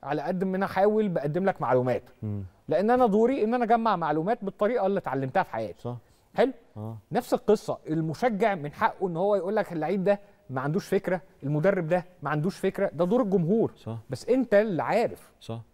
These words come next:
Speaker 1: انت اللي بتتفرج على التمرين كل يوم.
Speaker 2: صح.
Speaker 1: ارنولد كان باك يمين ليفربول اول موسم ليه كارثي، الناس كلها عماله تقول ليفربول لو عايز يكسب لازم يجيب باك يمين.
Speaker 2: مم.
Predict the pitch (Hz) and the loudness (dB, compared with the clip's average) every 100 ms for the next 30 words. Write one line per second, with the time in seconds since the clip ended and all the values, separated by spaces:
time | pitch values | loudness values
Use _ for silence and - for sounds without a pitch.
0 | - 233 247 196 147 156 - 262 151 - | -4 0 2 2 0 -2 2 2 0 -4
1 | 143 165 202 202 180 131 131 98 110 113 | -4 -4 -2 -2 0 0 -2 -4 -10 -12
2 | - 175 202 214 254 220 _ _ _ _ | 0 2 4 2 -2 -8 _ _ _ _
3 | _ - 156 185 139 147 - 165 175 170 | _ -6 -4 -4 -6 -6 -4 -4 -2 -2
4 | 170 160 202 240 269 151 190 175 160 185 | -2 -2 -4 -6 -6 0 2 2 0 -2
5 | 190 165 214 277 - _ - - 170 254 | -2 -2 -2 -6 -18 _ -8 0 0 0
6 | - 98 _ 120 175 - 180 175 165 175 | -4 -10 _ -4 -2 0 0 0 2 0
7 | - 180 180 135 165 175 156 180 151 165 | 0 -2 -2 -2 0 0 0 2 4 2
8 | 143 127 - 165 175 190 202 180 175 202 | 0 -4 -4 -4 -2 0 0 0 0 -2
9 | - 190 190 123 113 120 | -2 -4 -4 0 0 0